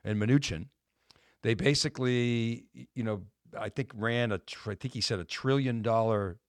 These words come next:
uh, budget deficit. So they cut taxes. Uh, economy was good. They could have, you know, paid down some of the, the debt, but they chose not to. So that ran up the debt. And then you get the covid hit. So, of course, they had to spend money. And then the Biden administration came in,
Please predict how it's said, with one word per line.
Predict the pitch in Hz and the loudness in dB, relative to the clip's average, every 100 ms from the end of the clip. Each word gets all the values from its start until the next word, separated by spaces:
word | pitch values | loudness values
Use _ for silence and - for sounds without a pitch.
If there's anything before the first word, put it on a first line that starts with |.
| _ _ _ - | _ _ _ -12
uh, | 92 90 | -8 -6
budget | 80 123 127 95 | 2 2 4 -2
deficit. | 95 - 78 78 - _ _ _ _ _ | -4 -6 -10 -12 -14 _ _ _ _ _
So | - | -14
they | 104 | -4
cut | 127 - | -4 0
taxes. | 113 104 - 101 95 - - _ _ _ _ _ | 4 4 2 -2 -4 -6 -14 _ _ _ _ _
Uh, | 90 87 87 | -6 -6 -6
economy | - 120 117 117 | -6 -2 0 -2
was | 120 98 | -4 -6
good. | 104 95 92 | -4 -4 -4
They | 85 | -6
could | - 104 | -6 -6
have, | 87 - 98 | -8 -12 -14
you | |
know, | 87 85 90 _ | -14 -14 -18 _
paid | - 98 | -8 -6
down | 95 95 | -4 -4
some | 90 95 | -4 -6
of | 85 | -6
the, | 78 - _ | -10 -14 _
the | - | -14
debt, | 71 113 101 - | -2 0 0 -4
but | - | -16
they | 87 | -12
chose | - 101 87 | -6 -6 -2
not | 104 117 | -2 -2
to. | - 82 101 _ _ _ | -4 -8 -10 _ _ _
So | - | 4
that | 123 123 | 4 4
ran | 110 | 0
up | 98 | -2
the | 95 | -2
debt. | 87 101 | -2 0
And | 113 | 0
then | 117 | -2
you | 107 | 0
get | 110 | -2
the | 90 | -4
covid | - 127 113 90 | 0 2 2 0
hit. | 92 87 - _ | -2 -4 -6 _
So, | 98 | -12
of | 92 | -10
course, | - 101 | -8 -8
they | 95 | -8
had | |
to | 85 | -10
spend | - 90 85 | -10 -10 -8
money. | 87 95 | -8 -6
And | 98 | -4
then | 104 101 - _ _ _ _ - | -4 -6 -10 _ _ _ _ -6
the | |
Biden | 82 123 139 | 6 8 8
administration | 110 98 - 104 92 92 | 4 -2 -4 -6 -8 -8
came | 98 90 85 | -6 -6 -4
in, | 85 92 | -6 -8